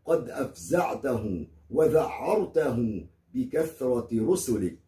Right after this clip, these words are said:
وهو آتيك غدا إن شاء الله، فمر رسلك فلينصر-، ينصرفوا عنه".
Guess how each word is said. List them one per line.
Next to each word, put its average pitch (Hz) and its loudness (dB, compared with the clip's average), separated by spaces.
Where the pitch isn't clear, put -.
وهو 196 6
آتيك 190 2
غدا 190 0
إن 117 -2
شاء 127 -2
الله، 104 -4
فمر 190 4
رسلك 175 0
فلينصر-، 147 0
ينصرفوا 131 2
عنه". 110 0